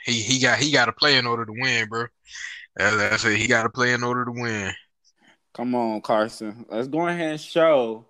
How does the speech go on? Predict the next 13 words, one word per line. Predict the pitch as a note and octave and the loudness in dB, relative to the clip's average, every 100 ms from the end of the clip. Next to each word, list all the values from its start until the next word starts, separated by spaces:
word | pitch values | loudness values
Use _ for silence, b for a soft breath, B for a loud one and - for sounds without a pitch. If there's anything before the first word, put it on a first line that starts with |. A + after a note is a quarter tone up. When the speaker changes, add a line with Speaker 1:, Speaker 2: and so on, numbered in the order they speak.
| _ _ _ _ | _ _ _ _
Speaker 2:
why | B2 B2 | 0 0
we | C3 C#3+ | 2 -4
really | C#3 D3+ D3+ | -6 -6 -6
believe | C3 C3+ C#3 C#3 B2+ A#2 G#2 | -8 -10 -8 -6 -6 -10 -10
that | A2 - | -14 -10
you | B2+ C3 | -8 -6
was | A#2+ A2+ - | -8 -10 -14
the | A2 A2+ A2 G#2 _ _ _ _ _ | -6 -4 -4 -6 _ _ _ _ _
best | G2 G2 B2 A#2 - | -10 2 2 2 2
quarterback | C#3 A#2+ A2+ A2 | 2 4 2 2
in | G#2+ | -2
the | |
draft. | G2 A2 G#2 F#2 F2 | 0 2 2 0 -6